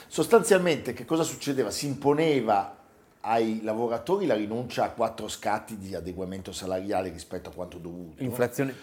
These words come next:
Speaker 2: passata.
Speaker 1: Però c'era una corposa contropartita in termini fiscali.
Speaker 2: E poi una previsione sul futuro.
Speaker 1: Sì, di innovazione sul mercato del lavoro.
Speaker 2: Sì.
Speaker 1: Eh, questo sostanzialmente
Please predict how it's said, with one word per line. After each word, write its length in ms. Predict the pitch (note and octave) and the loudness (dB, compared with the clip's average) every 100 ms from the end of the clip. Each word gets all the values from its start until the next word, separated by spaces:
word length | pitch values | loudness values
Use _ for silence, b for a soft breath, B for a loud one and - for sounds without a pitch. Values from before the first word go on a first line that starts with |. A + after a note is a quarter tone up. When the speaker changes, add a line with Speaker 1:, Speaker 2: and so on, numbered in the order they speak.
| - | 0
Speaker 2:
passata. 840 | B2+ A#2+ - C#3 A2 F2 - E2+ - - | 2 2 2 2 2 0 -2 -6 -8 6
Speaker 1:
Però 640 | A#3+ B3 G3 A#3 - - B B - | 12 12 12 12 12 2 B B 0
c'era 480 | - G3+ D#3+ A#2+ - | 10 12 12 8 6
una 200 | C3+ C3 | 0 2
corposa 520 | D3+ C#3 - G3 A#2+ | 2 2 6 8 6
contropartita 720 | A2+ A#2+ C#3 D#3+ F3+ - A2+ | 0 -2 0 2 0 0 -2
in 100 | C#3 | 0
termini 360 | B2 B2 B2+ A#2+ | 4 4 2 -4
fiscali. 840 | - A#2 - C3 G#2 G2+ G2+ G#2+ | -4 -2 6 10 12 12 8 4
Speaker 2:
E 100 | D#3 | 2
poi 360 | - D3+ F3+ F3+ | 6 6 4 0
una 240 | B2+ B2+ | -4 -4
previsione 540 | A#2+ C3+ B2+ B2 C3 D3 | 0 2 2 4 4 4
sul 200 | - A2+ | 0 -4
futuro. 460 | A2 D#3 D3 G#2+ | -2 2 4 6
Speaker 1:
Sì, 260 | F2+ E3+ G2 | 4 2 0
di 120 | A2 | 0
innovazione 600 | C#3 C3+ C#3 C#3+ B2+ A#2 | 4 8 8 6 4 4
sul 160 | A2+ A2+ | 0 -2
mercato 380 | G#2 F2 E2 E2+ | -2 -2 -6 -6
del 140 | E2 | -6
lavoro. 180 | D#2+ D#2 | -6 2
Speaker 2:
Sì. 20 | G#2+ | 2
Speaker 1:
Eh, 240 | E2 - B B B B B - - - - - - | 2 -8 B B B B B -6 -6 -6 -16 -20 0
questo 500 | G3 - C#3+ - - | 2 4 0 -2 -8
sostanzialmente 1040 | - B2 A#2 B2 B2 E3 G#2+ G2+ F#2+ G#2+ | -8 -8 0 0 4 4 4 -4 -2 -4